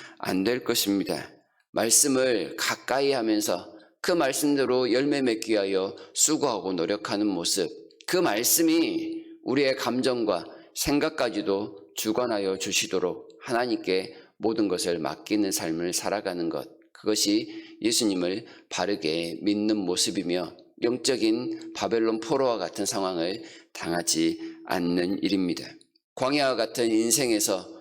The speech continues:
우리를 형통하게 인도하실 이는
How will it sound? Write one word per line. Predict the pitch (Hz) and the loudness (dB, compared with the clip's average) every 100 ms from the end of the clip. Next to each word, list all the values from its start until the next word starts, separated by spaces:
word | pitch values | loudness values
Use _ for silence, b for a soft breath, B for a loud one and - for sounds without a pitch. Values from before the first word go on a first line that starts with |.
| B - | B -2
우리를 | 139 151 156 156 120 87 - - - | 0 2 4 4 2 -2 -8 -12 -12
형통하게 | - 160 165 180 160 131 120 113 | -2 2 2 2 0 2 2 2
인도하실 | - 117 117 123 110 104 101 | 2 2 2 2 2 0 0
이는 | 95 95 98 | 2 2 0